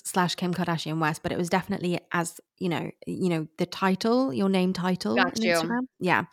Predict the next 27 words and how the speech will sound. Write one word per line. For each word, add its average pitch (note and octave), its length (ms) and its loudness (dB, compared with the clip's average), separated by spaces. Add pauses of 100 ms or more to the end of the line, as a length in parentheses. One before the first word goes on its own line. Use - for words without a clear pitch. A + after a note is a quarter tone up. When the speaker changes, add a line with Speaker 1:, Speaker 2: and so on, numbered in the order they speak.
(520)
Speaker 1:
So, F3 320 0
um, E3 380 -6 (180)
yeah, E3 340 0 (120)
she - 180 -10
changed G3+ 480 -2
it, E3 300 -2 (160)
and F3 220 0
a, - 200 -6
a F#3 120 -4
bunch F3 200 0
of - 40 -10
people E3+ 200 -4
got E3 140 -4
not-, D#3+ 300 -4 (120)
like, F3+ 140 -6
notifications F3 640 -4
about F3+ 240 2
it, G3+ 80 0
and - 120 -4
it G#2+ 40 -4
was E2 120 -6
like, - 180 -4
"Oh, C#4+ 280 -2 (500)
okay, G#3 440 -6 (120)
someone F3+ 320 -4
you G#3 120 0
follow A3+ 540 0